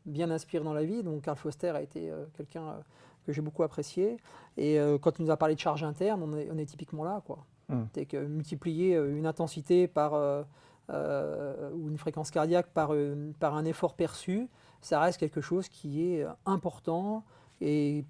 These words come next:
Speaker 1: pour lequel je recommanderais toujours d'avoir cette simplicité et de questionner vos athlètes sur, euh, comment il a ressenti, euh, l'effort.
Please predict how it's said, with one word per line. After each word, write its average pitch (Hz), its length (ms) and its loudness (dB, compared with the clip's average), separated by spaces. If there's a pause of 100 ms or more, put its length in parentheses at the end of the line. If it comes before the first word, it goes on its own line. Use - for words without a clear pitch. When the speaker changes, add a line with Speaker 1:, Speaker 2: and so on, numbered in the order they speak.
(120)
Speaker 1:
pour 147 120 2
lequel 156 240 6
je 147 80 0
recommanderais 151 460 0
toujours 180 400 0
d'avoir 151 220 0
cette 147 120 -4
simplicité 170 840 -2
et 151 40 -2
de 143 100 -4
questionner 156 360 -8
vos 156 140 -4
athlètes 151 280 -4
sur, 143 260 -6
euh, 143 60 -6
comment 147 200 -8
il 147 60 -2
a 139 60 -2
ressenti, 143 440 -8
euh, 143 240 -6
l'effort. 180 320 -8